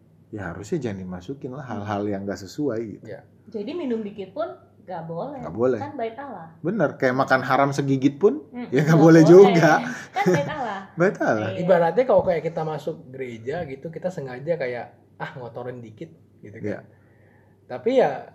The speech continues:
Speaker 2: kalau kita bisa mikir kayak gitu, pasti kita pikir, "Kok kalau tubuh kita bait Allah, masa gue mau sengaja ngotorin ini?"
Speaker 3: Hmm.
Speaker 1: Benar.
Speaker 2: Padahal Tuhan udah bilang jangan.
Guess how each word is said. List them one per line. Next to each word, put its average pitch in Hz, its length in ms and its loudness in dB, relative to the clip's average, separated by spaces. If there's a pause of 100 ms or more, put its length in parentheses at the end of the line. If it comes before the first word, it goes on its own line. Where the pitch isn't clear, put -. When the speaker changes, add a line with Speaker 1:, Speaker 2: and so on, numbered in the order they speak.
Speaker 2:
kalau 151 220 -4
kita 165 200 -6
bisa 160 220 -4
mikir 165 360 -4
kayak 151 280 -2
gitu, 247 340 -2
pasti 160 220 -6
kita 220 180 0
pikir, 180 280 -4
"Kok 156 140 -6
kalau 143 200 -12
tubuh 131 200 -12
kita 135 160 -12
bait 127 140 -8
Allah, 165 180 -4
masa 170 220 -6
gue 170 160 -6
mau 156 160 -2
sengaja 151 640 -4
ngotorin 135 640 -10
ini?" 156 240 -10
Speaker 3:
Hmm. 196 400 -12 (120)
Speaker 1:
Benar. 110 160 -6 (100)
Speaker 2:
Padahal 139 100 -10
Tuhan 147 220 -8
udah 127 160 -12
bilang 135 200 -12
jangan. 110 400 -12